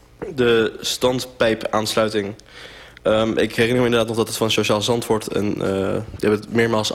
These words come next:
aanhankelijk gemaakt. Ehm, ook mijn steun voor die motie. Dan de voorrangsregeling voor statushouders. En ook daarmee heb ik zeer veel moeite. Ehm, heel simpel gezegd, ehm,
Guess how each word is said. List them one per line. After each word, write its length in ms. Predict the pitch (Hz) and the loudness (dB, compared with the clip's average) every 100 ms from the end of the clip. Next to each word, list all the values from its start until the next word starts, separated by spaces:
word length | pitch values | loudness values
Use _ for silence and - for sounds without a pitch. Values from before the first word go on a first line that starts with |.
| - | -4
aanhankelijk 480 | 104 113 113 113 | -2 0 0 -2
gemaakt. 340 | - 107 104 - | 0 0 0 -2
Ehm, 280 | - 95 98 107 - - - - - - - | -2 0 -2 -6 -16 -20 -20 -20 -20 -20 -4
ook 160 | - 117 | -2 0
mijn 120 | 117 | 2
steun 220 | - 113 | 2 0
voor 100 | 117 | 0
die 120 | 117 | 0
motie. 400 | 117 110 110 110 113 - - - - - - - - - - | 2 0 0 -4 -6 -16 -20 -20 -20 -20 -20 -20 -20 -20 -4
Dan 160 | 135 143 | 0 2
de 60 | |
voorrangsregeling 960 | 139 - 165 160 135 143 135 135 131 - | 2 2 2 2 2 0 2 2 2 0
voor 140 | 135 | 0
statushouders. 840 | - 135 127 110 107 107 104 - - | 2 2 2 0 2 2 0 -4 -2
En 340 | 110 123 113 - - - - - - - - | 0 2 0 -4 -20 -20 -20 -20 -20 -14 -2
ook 200 | 135 135 | -2 2
daarmee 220 | 139 147 | 2 2
heb 120 | 143 | 2
ik 100 | 143 | 0
zeer 460 | 117 113 135 139 139 | -2 0 4 4 4
veel 180 | - 120 | 2 2
moeite. 500 | 120 107 98 92 - | 2 2 0 0 0
Ehm, 300 | 101 107 101 | 2 2 4
heel 140 | 120 | 2
simpel 260 | 123 127 123 | 4 2 0
gezegd, 460 | - 110 - - | 2 0 -2 -4
ehm, 240 | - 101 | -2 0